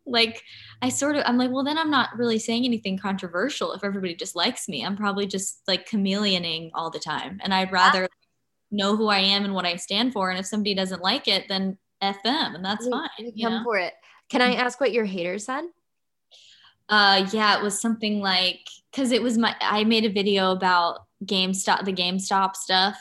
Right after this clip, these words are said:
Speaker 1: and basically how I, how I stan Gen Z.
Speaker 2: Yes,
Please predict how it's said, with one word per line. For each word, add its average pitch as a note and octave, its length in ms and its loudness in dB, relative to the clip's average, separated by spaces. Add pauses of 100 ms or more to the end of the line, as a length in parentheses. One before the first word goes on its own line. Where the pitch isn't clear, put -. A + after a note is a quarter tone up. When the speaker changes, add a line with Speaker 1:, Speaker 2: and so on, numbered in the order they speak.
(120)
Speaker 1:
and F#3+ 280 -2 (220)
basically F#3 500 0
how F3+ 200 4
I, F3 180 2 (120)
how F#3+ 220 2
I F3 100 2
stan F3 680 -2 (180)
Gen F#3 260 0
Z. F3 140 -2
Speaker 2:
Yes, A3 140 6